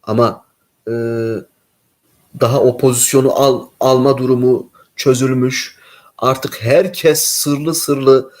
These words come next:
şeyler söylemeye başlamış. Herkes mesela, e, ölüm ötesinin Göbekli Tepe'de olacağını çözmüş. Herkes mesela işte Atiye'nin kızının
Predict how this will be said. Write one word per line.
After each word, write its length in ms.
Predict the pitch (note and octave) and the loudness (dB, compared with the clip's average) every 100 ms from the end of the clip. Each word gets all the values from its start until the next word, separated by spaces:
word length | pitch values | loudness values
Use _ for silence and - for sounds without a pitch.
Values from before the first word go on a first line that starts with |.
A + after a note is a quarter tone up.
| _ - | _ -12
şeyler 440 | - C#3 C3 C#3 | -4 0 2 2
söylemeye 600 | C3+ - B2+ B2+ B2 B2 | 0 0 2 2 2 0
başlamış. 800 | A#2 A#2+ - A#2+ A#2 - - - _ _ - _ _ | 0 -2 -2 -2 -2 -6 -10 -14 _ _ -20 _ _
Herkes 600 | F3 F#3 F3+ F3+ E3+ E3 | 0 0 0 0 2 0
mesela, 680 | D#3 D#3 D#3+ D#3 D3+ D3 - _ - _ _ _ _ - | -2 -2 0 0 -2 -4 -8 _ -20 _ _ _ _ -4
e, 40 | B2+ B2 - | -2 -2 -2
ölüm 300 | D3+ D3+ G3 | 2 4 4
ötesinin 680 | D#3+ D3 D3+ D3+ D3+ D3+ D3 _ _ _ _ _ - | 0 -2 -4 -2 0 -2 -6 _ _ _ _ _ -10
Göbekli 520 | C3 D#3 E3 E3 F3+ | -2 0 0 -2 -4
Tepe'de 580 | D#3+ C3 B2 A#2+ A2 - _ _ _ _ - | -2 0 2 0 -2 -8 _ _ _ _ 0
olacağını 680 | C#3+ C#3 C3 B2 A#2+ A2+ | 4 4 2 0 0 -4
çözmüş. 840 | - - B2 A2 G#2 G#2 - - _ _ _ - - _ | -4 2 2 2 -6 -8 -12 -18 _ _ _ -20 -20 _
Herkes 680 | - G#3+ - G3 F#3 F3+ - | 0 0 2 0 0 0 -2
mesela 680 | F3 F3 E3+ D#3+ D#3 D#3 _ - - _ _ | 0 2 2 2 0 -6 _ -20 -20 _ _
işte 240 | - - - | -6 -2 0
Atiye'nin 600 | D#3+ D#3+ D3+ D3+ D#3+ D3 | -2 -2 0 0 -2 -6
kızının 680 | - D#3 C#3 D3+ C#3 D3 | -4 -2 0 2 2 0